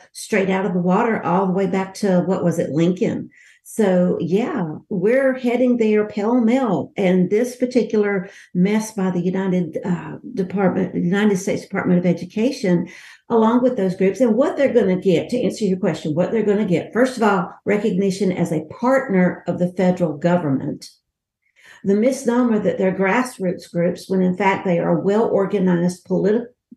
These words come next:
politically savvy, and sometimes involved in lobbyist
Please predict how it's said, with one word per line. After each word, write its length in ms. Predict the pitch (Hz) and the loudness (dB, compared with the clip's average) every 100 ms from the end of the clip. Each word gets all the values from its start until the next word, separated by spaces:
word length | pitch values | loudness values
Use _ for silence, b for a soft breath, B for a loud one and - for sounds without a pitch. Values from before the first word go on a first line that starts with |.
| _ - | _ -4
politically 760 | 175 208 247 247 214 208 196 | 0 2 0 0 0 0 0
savvy, 800 | - - 202 202 226 180 185 180 | -4 -8 -4 -4 -2 -2 0 0
and 180 | - 185 | 0 -2
sometimes 600 | 185 202 214 226 196 180 | -2 -4 -4 0 0 2
involved 600 | 185 175 180 175 180 180 | 0 0 0 0 0 -2
in 200 | 208 175 | -2 0
lobbyist 640 | 165 165 202 214 180 180 | 0 -2 0 0 0 -2